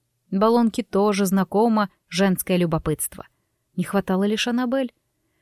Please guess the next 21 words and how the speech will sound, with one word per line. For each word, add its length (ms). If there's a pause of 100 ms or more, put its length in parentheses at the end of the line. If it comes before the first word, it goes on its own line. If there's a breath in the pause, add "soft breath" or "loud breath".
(200)
После 280
встречи 380
с 100
существом 760
она 380
так 240
и 20
не 100
появилась. 680 (1000)
«Ты 80
права, 360 (240)
Аннабель 500
из 140
рода 320
Моргари», 540 (200)
начал 360
Арчер 360
издалека. 520 (580 soft breath)
«Она 220
моя 420
пра-пра, 920